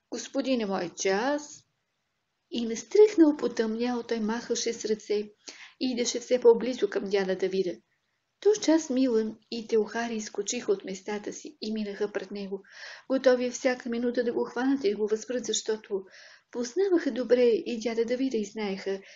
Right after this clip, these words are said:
какво може да стане, като се срещнат два остри камъка. За голямо чудо, тоя път дядо Давид остана съвсем спокоен. Докато старшият викаше и махаше с ръце срещу него,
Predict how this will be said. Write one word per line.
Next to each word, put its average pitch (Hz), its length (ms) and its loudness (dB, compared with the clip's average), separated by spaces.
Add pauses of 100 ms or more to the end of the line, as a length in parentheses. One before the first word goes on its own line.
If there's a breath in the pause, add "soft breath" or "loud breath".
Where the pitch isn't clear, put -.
(140 loud breath)
какво 277 260 -2
може 339 320 2
да 233 120 -6
стане, 285 560 -6 (260 loud breath)
като 240 220 0
се 233 160 -6
срещнат 202 640 -4 (140)
два 233 460 -6 (140)
остри 196 540 -4
камъка. 185 560 -10 (1900 soft breath)
За 233 180 0
голямо 381 440 2
чудо, 202 380 2
тоя 214 260 2
път 220 140 6
дядо 214 280 4
Давид 220 300 0
остана 214 420 -6
съвсем 220 420 -4
спокоен. 190 580 -6 (500 loud breath)
Докато 277 340 0
старшият 254 560 -4
викаше 240 400 -4
и 220 60 -8
махаше 226 460 -2
с - 140 -4
ръце 220 280 0
срещу - 380 -8
него, 220 360 -4